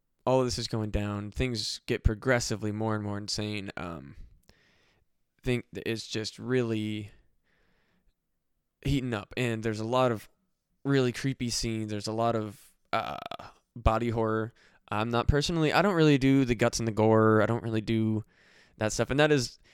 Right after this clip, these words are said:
why I struggle to really find, like,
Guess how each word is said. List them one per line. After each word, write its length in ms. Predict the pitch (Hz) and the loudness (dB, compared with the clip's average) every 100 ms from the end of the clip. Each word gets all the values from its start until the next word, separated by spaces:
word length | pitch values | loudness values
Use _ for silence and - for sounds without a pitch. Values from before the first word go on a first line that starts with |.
| _ | _
why 460 | - 113 117 117 117 | 0 4 6 6 2
I 420 | 113 113 110 113 - | 0 -2 -2 -6 -6
struggle 460 | - 127 123 117 | 0 2 2 0
to 260 | - 110 107 | -2 -6 -4
really 320 | 110 107 107 | -2 -2 -4
find, 360 | 107 104 107 104 | -4 -4 -4 -6
like, 300 | 107 107 | -10 -10